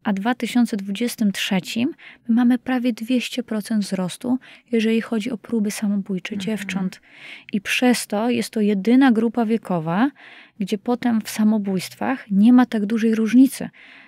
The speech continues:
Speaker 1: Na początku naszej rozmowy powiedziałam, że piętnaście samobójstw to dwanaście męskich. I w tym momencie w, w tej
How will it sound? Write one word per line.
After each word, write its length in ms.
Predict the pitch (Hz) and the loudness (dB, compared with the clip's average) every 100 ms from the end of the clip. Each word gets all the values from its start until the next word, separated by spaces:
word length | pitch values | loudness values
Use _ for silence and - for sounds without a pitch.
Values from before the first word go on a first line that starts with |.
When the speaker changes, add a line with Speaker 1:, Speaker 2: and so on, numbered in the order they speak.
| _ | _
Speaker 1:
Na 80 | 202 | -6
początku 420 | 208 240 233 - | -2 0 0 0
naszej 260 | 220 214 220 | -2 -2 -2
rozmowy 320 | 214 208 220 | -2 0 -2
powiedziałam, 500 | - 220 214 247 220 | -4 -6 0 2 2
że 200 | 196 - - | -2 -6 -8
piętnaście 520 | - 214 220 202 - 214 | -6 -2 0 -2 -4 -8
samobójstw 640 | - 202 254 262 254 - | -2 0 2 0 -4 -6
to 60 | |
dwanaście 680 | 185 202 196 208 - 220 214 _ - | -6 -2 0 0 -4 -6 -6 _ -2
męskich. 520 | 196 185 - - - - - - - | 2 2 -2 -10 -14 -18 -20 -18 -14
I 40 | |
w 60 | - | -2
tym 180 | 247 247 | 6 8
momencie 480 | 240 226 240 - | 8 6 4 2
w, 40 | 226 | -8
w 440 | - - - - | -8 -20 -20 -16
tej 100 | - | -6